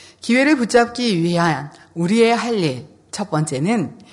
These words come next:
이 기회를 만들기 위한 당회자님의 희생을 마음으로 깨달아야 합니다.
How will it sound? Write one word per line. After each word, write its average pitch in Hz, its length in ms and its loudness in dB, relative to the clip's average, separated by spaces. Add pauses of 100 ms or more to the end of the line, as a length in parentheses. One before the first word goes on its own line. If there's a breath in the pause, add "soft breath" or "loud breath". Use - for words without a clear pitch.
(180 loud breath)
이 269 220 0
기회를 208 440 0
만들기 156 460 -4
위한 151 460 -2 (300 loud breath)
당회자님의 175 840 -2
희생을 220 760 -6
마음으로 151 680 -4
깨달아야 277 500 -2
합니다. 160 720 -8